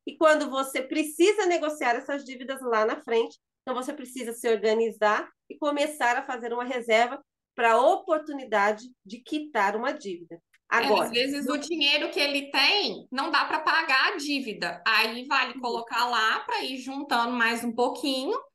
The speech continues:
Speaker 2: e assim que tiver, vai lá e quita, né, Leoni?
Speaker 1: Isso mesmo. Então, em tese, em resumo é isso. Depende do cenário que você está vivendo, mas você deve e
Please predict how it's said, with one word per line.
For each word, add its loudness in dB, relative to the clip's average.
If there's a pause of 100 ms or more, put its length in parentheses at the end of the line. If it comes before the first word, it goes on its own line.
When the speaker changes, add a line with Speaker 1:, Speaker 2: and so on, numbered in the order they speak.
(120)
Speaker 2:
e -2
assim 0
que -4
tiver, -2
vai 2
lá 4
e -4
quita, -2
né, -4
Leoni? -4
Speaker 1:
Isso -12
mesmo. -2 (260)
Então, 0 (300)
em 2
tese, 4
em 4
resumo 2
é 2
isso. -6 (200)
Depende 0
do -10
cenário -2
que -8
você -12
está -2
vivendo, -4 (640)
mas 4
você -4
deve 0
e -2